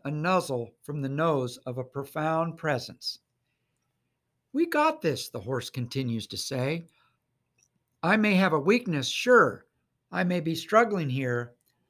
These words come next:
I may be afraid. I may not like my right side and what's going on out there,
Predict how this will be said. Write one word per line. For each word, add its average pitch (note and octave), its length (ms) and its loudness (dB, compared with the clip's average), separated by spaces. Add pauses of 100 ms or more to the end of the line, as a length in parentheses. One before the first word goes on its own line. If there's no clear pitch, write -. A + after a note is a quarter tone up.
(140)
I F3+ 120 -2
may F3+ 180 2
be E3 180 -2
afraid. D3+ 640 2 (1000)
I C3+ 120 -2
may E3 160 -2
not D3+ 280 -2
like G3+ 280 2
my E3+ 120 -2
right B2 320 -2
side C3 340 0
and B2 80 -4
what's C#3+ 220 -6
going D3+ 260 -4
on F3 240 -2
out A#2 280 -8
there, A#2+ 360 -2